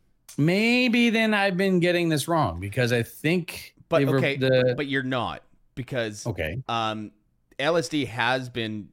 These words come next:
Speaker 2: used as a treatment for P T S D, severe depression over the years. Um,
Speaker 1: Okay.
Speaker 2: and it, it, it has been proven as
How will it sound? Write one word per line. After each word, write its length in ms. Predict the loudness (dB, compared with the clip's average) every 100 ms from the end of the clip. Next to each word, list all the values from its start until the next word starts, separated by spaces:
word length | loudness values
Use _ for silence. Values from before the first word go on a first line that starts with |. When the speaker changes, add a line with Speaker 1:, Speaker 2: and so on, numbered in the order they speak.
| _
Speaker 2:
used 540 | -8 -6 -6 -8 -14 _
as 280 | -4 -4 -4
a 40 | -10
treatment 500 | -10 -10 -10 -12 -16
for 520 | -12 -8 -6 -4 -6
P 220 | -10 -18
T 160 | -12 -12
S 120 | -12
D, 380 | -12 -12 -10 -12
severe 380 | -18 -18 -10 -10
depression 680 | -10 -14 -14 -14 -14 -16 -18 _ _ _ _ _ -8
over 240 | -6 -4 -6
the 100 | -6
years. 340 | -8 -10 -16 _ _ _ _ _ -8
Um, 280 | -4 -4 -4
Speaker 1:
Okay. 120 | -2
Speaker 2:
and 220 | 0 0
it, 120 | -2 -6
it, 260 | -6 -6 -8
it 160 | -8 -4
has 320 | 0 0 0
been 160 | -8
proven 520 | -8 -8 -6 -6 -10 -14 _ _ _ _ _ -8
as 300 | -4 -4